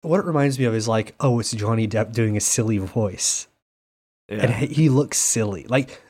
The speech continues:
Speaker 1: I think it's, it's not necessarily goofy, it's silliness. It's,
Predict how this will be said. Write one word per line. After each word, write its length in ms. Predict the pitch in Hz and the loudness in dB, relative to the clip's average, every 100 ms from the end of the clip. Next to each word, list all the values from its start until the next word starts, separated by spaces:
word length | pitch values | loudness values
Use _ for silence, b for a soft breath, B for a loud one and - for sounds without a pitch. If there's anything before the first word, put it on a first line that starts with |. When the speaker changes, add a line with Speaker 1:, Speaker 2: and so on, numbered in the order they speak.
| _ | _
Speaker 1:
I 100 | - | -2
think 180 | 139 208 | 2 2
it's, 120 | - - | 2 -2
it's 180 | 139 | -4
not 140 | 165 190 | -2 0
necessarily 340 | 185 170 147 | -2 0 -2
goofy, 520 | 104 98 120 120 107 | -2 2 2 2 -6
it's 140 | 104 - | -4 0
silliness. 1200 | - - - - 131 110 90 80 - - - - _ _ _ _ _ - | 4 4 2 2 2 2 -2 -8 -6 -4 -4 -8 _ _ _ _ _ -2
It's, 200 | 131 | -2